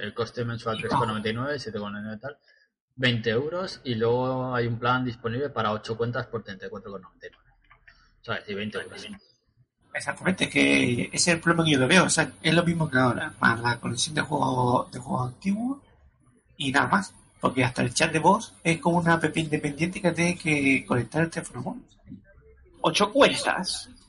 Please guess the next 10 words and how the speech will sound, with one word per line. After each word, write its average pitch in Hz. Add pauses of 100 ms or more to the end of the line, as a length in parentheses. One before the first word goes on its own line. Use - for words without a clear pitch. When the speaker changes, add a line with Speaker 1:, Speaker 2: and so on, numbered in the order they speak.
(440)
Speaker 2:
Es -
una -
cosa -
muy 123
rara. 139
Speaker 3:
Nadie 214
tiene 220
ocho, 185 (200)
ocho, 170
ocho 160